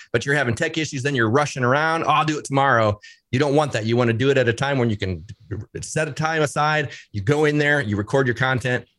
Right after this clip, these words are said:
and then you get it edited, you get it scheduled, and you schedule it for the same time every single time you put it out, whether that's once a week, whether that's once a month, whether that's twice a month, whatever that is, commit to that schedule. And then work your butt off to get to that first connection, 'cause that first connection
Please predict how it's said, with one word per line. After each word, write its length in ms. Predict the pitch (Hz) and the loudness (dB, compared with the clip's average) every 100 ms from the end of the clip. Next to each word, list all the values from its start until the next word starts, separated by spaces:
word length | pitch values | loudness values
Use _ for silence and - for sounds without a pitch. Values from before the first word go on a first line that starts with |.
| _ | _
and 140 | 104 113 | -2 0
then 100 | 107 | 2
you 100 | 98 | 0
get 200 | 113 107 | 2 0
it 80 | 120 | 0
edited, 480 | 139 135 131 113 | 0 0 0 0
you 80 | 104 | -4
get 180 | 98 113 | -2 -2
it 80 | 98 | -2
scheduled, 440 | - 123 123 113 | -2 -2 0 0
and 80 | 101 | 0
you 80 | 98 | -2
schedule 380 | - 117 107 110 | -2 -4 -2 -6
it 60 | |
for 120 | - | -4
the 80 | 101 | -4
same 400 | - 120 120 123 | -4 -6 -2 -2
time 400 | 113 113 110 104 - _ - | 0 0 0 -2 -6 _ -6
every 220 | 117 120 | -2 -2
single 240 | 113 113 | -2 -4
time 200 | 107 113 | -2 -2
you 80 | 104 | -2
put 140 | 101 107 | -2 0
it 100 | 104 | 0
out, 140 | 92 | 0
whether 220 | 104 101 | -2 -2
that's 240 | 98 92 98 | -2 -4 -4
once 180 | 95 | -6
a 60 | 85 | -4
week, 280 | 110 147 143 | -2 -2 -2
whether 200 | 107 95 | -2 -2
that's 280 | 92 - - | -4 -6 -8
once 200 | 95 85 | -6 -2
a 40 | |
month, 300 | 104 131 123 | -2 -2 -2
whether 200 | 101 85 | -2 -2
that's 180 | 85 - | -6 -2
twice 320 | 120 131 - | 0 0 0
a 20 | |
month, 180 | 135 120 | -2 -2
whatever 480 | 104 113 - 143 156 | -2 -2 -2 -2 0
that 200 | 151 143 | -2 -2
is, 280 | 139 113 - - _ | -2 -4 -8 -20 _
commit 360 | - 113 127 135 | -4 0 0 0
to 100 | 131 | -2
that 180 | 120 104 | -2 -2
schedule. 500 | - 117 104 82 69 - _ - | -4 -4 -4 -6 -8 -16 _ -4
And 160 | 110 | 0
then 320 | 113 104 92 | 0 0 -2
work 280 | 104 139 143 | -2 -2 -2
your 100 | 135 | -4
butt 240 | 117 131 131 | -2 -2 0
off 160 | 110 | -2
to 80 | - | -4
get 200 | 95 107 | -6 -6
to 60 | 101 | -2
that 180 | 98 - | -4 -2
first 320 | 143 156 - | -2 -2 -2
connection, 500 | 139 131 - 85 78 - - _ | -2 -2 -4 -10 -10 -14 -20 _
'cause 120 | 117 | -2
that 220 | 104 80 | -2 -2
first 240 | - 175 - | -2 -2 -2
connection 580 | 165 175 160 131 107 | -2 -2 -2 -4 -4